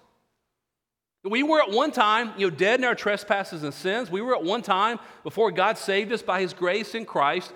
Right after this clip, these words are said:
we were enslaved to our sin. But then God, by his grace, saved us. And he set us free. He set us free from the penalty of our sin, which was fully paid, in Christ's death on the cross,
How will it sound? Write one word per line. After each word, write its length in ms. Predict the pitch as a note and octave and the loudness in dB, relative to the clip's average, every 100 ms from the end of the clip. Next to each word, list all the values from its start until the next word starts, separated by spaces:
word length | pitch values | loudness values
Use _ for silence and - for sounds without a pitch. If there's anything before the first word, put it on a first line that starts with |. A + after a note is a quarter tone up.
| - - | -14 -6
we 120 | G#3+ | 2
were 200 | A#3 A3 | 4 4
enslaved 800 | G3+ G3 - G#3+ A3 A#3+ G3+ - | 0 -6 -2 0 0 0 -6 -6
to 120 | F3+ | -2
our 140 | E3 | -2
sin. 440 | D#3+ F3 F3+ D#3+ A2 - _ _ _ _ _ _ _ _ _ _ - | -2 -6 -6 -6 -8 -18 _ _ _ _ _ _ _ _ _ _ -10
But 120 | E3+ | -4
then 180 | F3+ E3 | -2 -2
God, 380 | E3 F3 G3+ F3+ | 0 2 2 0
by 140 | F3+ | -4
his 120 | F3 | -4
grace, 280 | - D3 C#3+ | -8 -10 -10
saved 360 | - D3+ E3+ C3 | -12 -12 -12 -14
us. 300 | A2 - - _ _ _ _ _ _ _ _ _ _ _ - | -16 -18 -20 _ _ _ _ _ _ _ _ _ _ _ -14
And 60 | F#3 | -12
he 80 | |
set 200 | F#3+ G#3 | -8 -6
us 140 | A3+ G#3+ | -6 -8
free. 380 | - G3+ B3 - _ _ _ _ _ _ _ | -8 -8 -8 -16 _ _ _ _ _ _ _
He 80 | F3 | -10
set 220 | - G3 | -4 -2
us 180 | A#3 - | -2 -4
free 220 | - G#3 | -4 -6
from 160 | G3 E3+ | -4 -6
the 100 | D3 | -6
penalty 500 | - G#3+ B3+ B3+ C4 | -4 0 0 2 2
of 100 | B3 | 2
our 160 | B3 | 2
sin, 400 | A#3+ B3+ B3+ C4 - - | 0 -4 -2 -2 -6 -14
which 160 | E3+ E3+ | -10 -8
was 160 | E3+ | -8
fully 420 | - G3+ A#3 C4 B3 | -4 2 2 2 0
paid, 460 | G#3+ G#3 A#3+ B3+ - - _ _ _ _ _ - | 0 0 0 -4 -16 -20 _ _ _ _ _ -18
in 60 | C#3+ | -2
Christ's 380 | G3+ G3 G3+ D3 | 2 4 2 0
death 260 | F#3 G3 | 0 0
on 100 | A3 | -4
the 80 | G3+ | -6
cross, 400 | - G3 A3 | 0 2 2